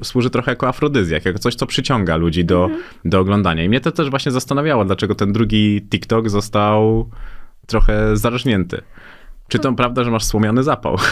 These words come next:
Speaker 2: Co to znaczy?
Speaker 1: Że się szybko poddajesz, albo czegoś niekonsekwentnie robisz.
Speaker 2: Nie, ale wiesz co? Prawda jest, że jak mam jakiś koncept, to wolę
Speaker 1: Mhm.
Speaker 2: go powiedzieć po polsku niż po angielsku, bo głupio mi jest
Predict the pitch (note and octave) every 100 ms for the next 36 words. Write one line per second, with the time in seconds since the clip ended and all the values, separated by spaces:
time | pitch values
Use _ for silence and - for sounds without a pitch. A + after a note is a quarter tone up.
0 | - - - - - - C#4 B3+ A#3+ C4
1 | - A#2+ B2 C3+ - - C3+ A#2 E2 C#2
2 | - - - G#2+ G#2 A2 A2 A2 A2 A2+
3 | A#2 - G#2+ G2 E2 E2+ - - - -
4 | - F4+ F4 G4 E4 C#4 C#4 D4+ D4+ E4
5 | D#4+ - E4+ F4 F4 E3+ - - - -
6 | C4 D4+ E4+ E4 E4 D#4+ D4+ D4+ C4 C4+
7 | C#4+ C4+ C#4 C#4 C#4+ C#4+ C#4+ C4+ - F#3
8 | C#4+ D#4+ F4 - - D4+ C#4+ D4 D4 C#4+
9 | C#4 C4+ C4+ C4+ - C#4 C#4+ C4+ C4 C#4
10 | - C4+ C#4 D4 C4+ - A#3+ C4+ C4+ C4
11 | - C#4+ B3+ A#3+ C#4 C4 B3 A#3+ D4+ C#4+
12 | C#4 C4+ C4 - -